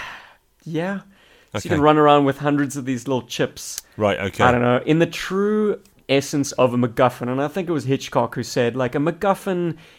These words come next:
Speaker 1: is of vital importance to everyone involved other than the audience."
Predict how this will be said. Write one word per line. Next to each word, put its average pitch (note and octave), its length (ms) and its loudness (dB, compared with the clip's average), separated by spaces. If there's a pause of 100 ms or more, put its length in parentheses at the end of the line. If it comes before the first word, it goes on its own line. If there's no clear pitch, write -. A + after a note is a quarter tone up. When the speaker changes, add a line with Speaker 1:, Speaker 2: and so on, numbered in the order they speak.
(160)
Speaker 1:
is D3+ 300 2
of C#3 260 4 (120)
vital D3+ 540 2
importance C3+ 720 -4
to C3+ 260 -6 (160)
everyone F3+ 840 2 (100)
involved C3+ 760 4 (760)
other D3+ 260 8
than B2+ 440 2
the A#2+ 120 0
audience." - 540 -4